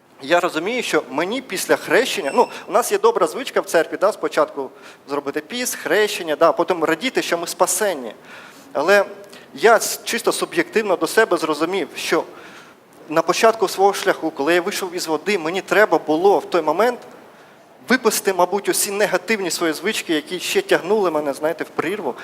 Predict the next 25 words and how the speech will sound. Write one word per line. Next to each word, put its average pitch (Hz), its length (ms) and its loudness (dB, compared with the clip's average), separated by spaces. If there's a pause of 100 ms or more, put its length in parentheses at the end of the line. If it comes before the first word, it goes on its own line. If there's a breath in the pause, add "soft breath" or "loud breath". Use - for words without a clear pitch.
(160 loud breath)
вис-, 214 220 0 (200)
виписати 202 480 2
позитивні 190 680 0 (260 loud breath)
і 175 40 -6
самозамінити 185 960 2
їх. 120 180 -6 (400 loud breath)
І 170 100 -4
дуже 208 260 -2
сильно 208 280 -2
над 190 140 -6
цим 190 120 -4
попрацювати. 185 560 0 (160 loud breath)
Самозамінити, 214 760 0
знаєте, 226 320 0
да, 196 120 2
щоб, 175 160 -4 (320)
м, 143 60 -10 (220)
наприклад, 165 440 2
якщо 156 360 -4 (560 loud breath)
ви 151 140 0
вранці 156 360 4
п'єте 156 300 2
каву 185 340 4
і 135 40 -8
хочете 151 420 -2